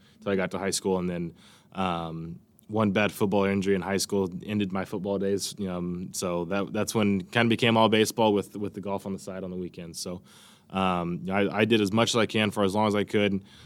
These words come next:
I'm grateful that my, my parents were able to take me everything and, and support me through all that. But, um, yeah, basically didn't let,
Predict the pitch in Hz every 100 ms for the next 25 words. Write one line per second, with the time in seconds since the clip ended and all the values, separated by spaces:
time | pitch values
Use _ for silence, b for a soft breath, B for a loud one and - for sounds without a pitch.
0 | b - 92 90 90 104 98 104 95 95
1 | 90 95 92 - 98 - 95 92 95 101
2 | 101 92 98 95 98 95 90 87 87 80
3 | - 104 95 87 95 92 95 92 - 95
4 | 87 - 92 87 82 80 82 92 85 90
5 | 107 - 104 95 110 101 101 98 -